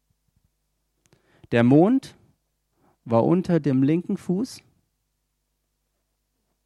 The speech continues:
Und wenn's hier heißt, auf ihrem Haupt eine Krone mit zwölf Sternen,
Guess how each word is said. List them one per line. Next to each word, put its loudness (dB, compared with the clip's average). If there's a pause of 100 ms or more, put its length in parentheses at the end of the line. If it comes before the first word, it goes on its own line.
(2750)
Und -4
wenn's -2
hier -2
heißt, -4
auf -8
ihrem -6
Haupt -4
eine -4
Krone -2
mit -6
zwölf -6
Sternen, -4